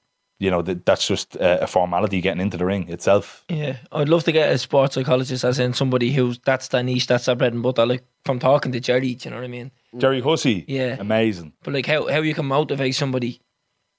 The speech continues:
Speaker 2: to go out and fucking run through a wall. Do you know what I mean? Just
Speaker 1: The mind is,
Speaker 2: things.
Speaker 1: the mind, the mind is so,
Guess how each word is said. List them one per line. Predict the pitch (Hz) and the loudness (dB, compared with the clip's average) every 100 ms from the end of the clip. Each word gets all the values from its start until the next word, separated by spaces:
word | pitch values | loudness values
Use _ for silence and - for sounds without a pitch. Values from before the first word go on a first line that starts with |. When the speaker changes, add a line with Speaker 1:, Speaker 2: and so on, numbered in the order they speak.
| - | -6
Speaker 2:
to | 127 | -2
go | 131 131 | 2 4
out | 135 101 | 2 0
and | 110 | 0
fucking | 131 123 131 123 | 0 0 0 0
run | 131 | 0
through | 123 123 | 0 0
a | 113 | 2
wall. | 113 120 120 123 _ _ _ _ _ _ | 6 6 6 2 _ _ _ _ _ _
Do | - | -4
you | 131 | -2
know | |
what | 135 | -2
I | |
mean? | 135 131 127 | -2 -4 -6
Just | 139 | -2
Speaker 1:
The | 123 | 2
mind | 127 139 151 | 4 4 4
is, | 143 127 | 2 0
Speaker 2:
things. | 127 - | -4 -2
Speaker 1:
the | 120 | 0
mind, | 131 147 180 175 - | 4 2 2 -4 -10
the | 147 135 104 113 | -10 -10 -8 -4
mind | 113 139 151 | 0 2 2
is | 131 - | 0 -2
so, | - 131 131 131 131 127 117 | 0 4 8 6 6 2 -2